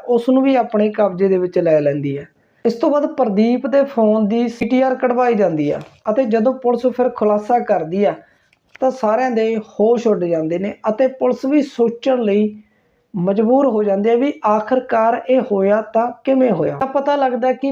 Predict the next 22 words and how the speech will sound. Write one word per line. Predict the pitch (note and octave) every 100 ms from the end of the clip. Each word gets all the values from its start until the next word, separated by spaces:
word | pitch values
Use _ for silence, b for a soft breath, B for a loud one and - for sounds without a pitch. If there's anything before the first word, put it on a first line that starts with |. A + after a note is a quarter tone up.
| C#4
ਪ੍ਰਦੀਪ | B3 G#3+ G3 A#3 A#3+ B3
ਨੇ | A#3+ B3 -
ਆਪਣੇ | G#3 G#3+ G#3+ B3+ C4+
ਹੀ | B3+ C4+
ਫੋਨ | C4+ A3 G3
ਤੋਂ | F#3+ G#3 G#3+ A3+ _
ਇੱਕ | G#3 G3 - G#3 G#3 -
ਮੈਸੇਜ | E3 E3 F3 F#3 A3 G#3+ G#3+
ਟਾਈਪ | G3+ F3+
ਕੀਤਾ | - D#3+ D#3 F3 G#3 -
ਅਤੇ | A3 C4+ A3 - -
ਆਪਣੇ | G#3 G#3 B3+
ਦੂਸਰੇ | G#3+ F3+ G3+ G#3+ C4+
ਫੋਨ | C#4+ A3+ G#3+ G#3
'ਤੇ | G#3+
ਭੇਜ | G#3 A#3 A3+ F3+
ਦਿੱਤਾ। | D#3 E3+ E3 - _ _ _ _ _ -
ਇਸ | A#3
ਤੋਂ | A#3 C#4+
ਬਾਅਦ | C4+ C4 C4+ C4+ - -
ਇਹ | B3 C#4+
ਮੈਸੇਜ | C4 G3+ F#3 - G#3